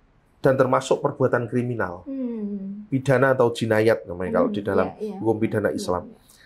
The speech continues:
Speaker 1: Yang kedua, aksesnya ditangani seperti apa? Kalau ada kerusakan, wajib diganti oleh pencemar
Speaker 2: Hmm.
Speaker 1: dan memberikan hukuman yang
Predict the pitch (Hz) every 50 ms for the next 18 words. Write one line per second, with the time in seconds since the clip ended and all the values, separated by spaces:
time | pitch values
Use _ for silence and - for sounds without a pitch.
0 | _ _ _ _ _ _ _ _ _ _ _ - 147 160 151 156 170 160 214 240
1 | - 151 143 139 - 156 156 - - 175 170 - 240 285 - - 139 151 147 151
2 | 156 156 151 - - 151 156 156 165 - 233 - - 135 135 139 - 160 156 139
3 | 143 - 156 135 - 139 131 120 - 131 113 - - 160 170 175 202 - - _
4 | _ - - 175 180 175 170 - - 208 208 202 208 - 160 151 - 139 123 113
5 | 113 113 - 190 - - - 127 143 139 - 151 135 127 120 107 104 101 123 170
6 | 196 - 226 240 247 247 233 214 208 208 208 208 - _ _ _ _ _ _ _
7 | _ _ _ - - - 165 147 143 151 147 131 143 156 208 - 202 180 160 139
8 | 131 135 - 175 156 139 135 139 131 131 131 120 - 110 113 127 120 113 107